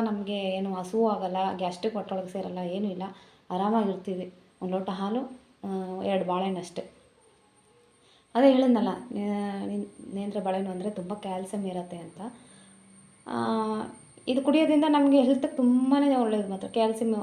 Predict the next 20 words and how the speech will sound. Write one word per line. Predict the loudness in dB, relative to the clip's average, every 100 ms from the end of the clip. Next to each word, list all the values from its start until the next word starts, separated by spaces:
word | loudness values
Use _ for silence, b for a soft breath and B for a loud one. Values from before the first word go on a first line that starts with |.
| -4
ಮತ್ತು | -6 -2
ನಾನು | 0 0
ಬೀಟ್ರೂಟು | 4 4 6 4 4 2 2 2 0
ಮಿಲ್ಕು | 0 -2 0 0
ಹೇಳಿದ್ದೀನಲ್ವ, | 0 -2 -4 -6 -10 -8
ಬೀಟ್ರೂಟ್ | -6 -4 -6
ಕ್ಯಾರೆಟ್ | -6 -6 -6
ಹಾಕಿ | -10 -10
ಮಿಲ್ಕ್ | -12 -12 -12
ಮಾಡೋದನ್ನು, | -10 -10 -14 -18 B B B B B B -4
ಅದು | -2
ನಮ್ಮ | 0 0
ವಿಡಿಯೋದಲ್ಲಿ | 4 2 2
ಬೇಕಾದ್ರೆ | -6 -6 -6 -6
ನಿಮಗೆ | -10 -8 -6
ಲಿಂಕ್ | -4 -6
ಬೇಕಾದ್ರೆ | -6 -8
ಹೋಗಿ | -8 -10
ಚೆಕ್ | -10 -8
ಮಾಡ್ಬೋದು. | -8 -10 -6 -4 -6